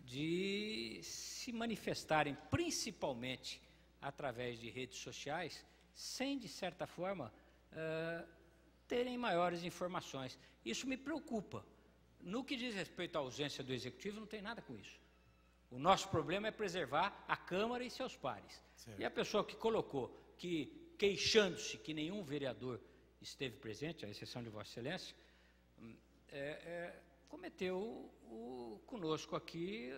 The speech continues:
Speaker 1: um, um gesto deselegante. Nós tínhamos aqui, ah, ah, uma audiência pré-estabelecida com a presença de todos os vereadores. Os que não estiveram presentes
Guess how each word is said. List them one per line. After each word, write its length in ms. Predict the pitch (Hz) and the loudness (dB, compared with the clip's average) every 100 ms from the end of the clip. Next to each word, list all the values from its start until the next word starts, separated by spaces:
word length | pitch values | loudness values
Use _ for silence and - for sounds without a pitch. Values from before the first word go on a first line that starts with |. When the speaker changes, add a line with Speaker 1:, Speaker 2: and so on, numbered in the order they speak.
| 240 - | -8 -10
Speaker 1:
um, 760 | 240 254 254 254 127 123 120 196 | -12 -10 -10 -10 -12 -12 -10 -8
um 40 | |
gesto 460 | 147 156 170 - 190 | -4 -2 -2 -6 -10
deselegante. 760 | 165 196 233 156 127 - - - - - - | -2 0 0 0 -2 -4 -14 -18 -20 -20 -6
Nós 300 | 156 147 - | 2 4 4
tínhamos 580 | - 175 220 220 175 147 | 4 6 6 6 2 0
aqui, 440 | 127 - 160 135 - - - - | -2 -2 -4 -4 -8 -20 -10 -4
ah, 600 | 135 131 123 120 113 - | -2 0 0 2 0 -2
ah, 40 | |
uma 140 | 127 131 | -4 -4
audiência 720 | 127 120 120 175 185 254 202 - - - 127 - - | -4 -4 0 0 -2 -4 -6 -10 -20 -14 -14 -6 4
pré-estabelecida 1040 | 165 185 - 156 147 127 - - 208 208 | 8 8 6 0 0 0 -4 -6 -4 -4
com 160 | - 196 | -4 -4
a 60 | |
presença 500 | - 170 123 160 - | -2 -4 -2 -4 -6
de 120 | 135 - | -12 -8
todos 340 | - 262 175 | 0 0 0
os 60 | 151 | -4
vereadores. 580 | 147 120 151 214 - - - - - | -4 -2 -2 -2 -4 -8 -16 -14 2
Os 400 | 247 302 254 - | 8 8 8 4
que 200 | - 214 | 0 -2
não 420 | 185 233 220 156 - - - - - | 4 4 4 0 -6 -18 -20 -20 -10
estiveram 460 | - 151 160 156 | -4 2 4 4
presentes 600 | 143 143 113 180 202 - | 2 -2 0 0 0 -6